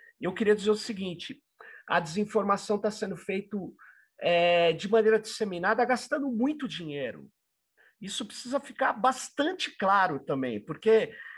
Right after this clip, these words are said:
é, como vocês falaram, combinando com outras estratégias, você chega à condenação, sim, de alguns grupos que estão gastando muito dinheiro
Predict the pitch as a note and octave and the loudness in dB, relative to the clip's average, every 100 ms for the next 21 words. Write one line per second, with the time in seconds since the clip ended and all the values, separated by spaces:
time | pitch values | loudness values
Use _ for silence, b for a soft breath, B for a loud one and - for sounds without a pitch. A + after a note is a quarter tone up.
0 | B - E3 E3+ - A3+ B3+ A#3+ B3 B3+ | B -2 0 2 4 4 4 0 0 0
1 | B3 C#4+ A#3 G3 F3+ - A#3+ B3 A3 G3+ | 0 2 4 4 0 -2 -4 -2 -2 0
2 | C4 B3 G#3+ F#3 F#3+ F#3+ - D3+ D#3 - | 0 -2 -8 -10 -8 -8 -8 -10 -10 -12
3 | - C#3 - F#3+ A3 E3+ C3 - B B | -8 -6 0 4 2 0 -10 -12 B B
4 | B - D#3+ E3+ A3 A3 - - A#3+ D#4+ | B -8 -8 -2 0 0 0 2 2 2
5 | C4+ C4 A#3 A3+ A3 - - G#3 C4 - | 0 -2 0 2 2 -2 -4 -4 -4 -6
6 | - G#3+ B3+ A3 B B - - G3 F#3+ | -8 -2 -2 -4 B B -14 0 2 2
7 | D3+ G#3 G3+ D3 G3+ A3 A#3 - G#3 A#3+ | 0 -4 -6 -6 -6 -6 -8 -12 -6 -4
8 | B3 G#3 - C4 C4 F3+ F#3+ A#3 D4 D4+ | -2 -2 0 -2 -2 -4 2 4 4 2
9 | D4 E3+ F#3+ F3 F3+ G3+ | -4 -10 -10 -8 -6 -8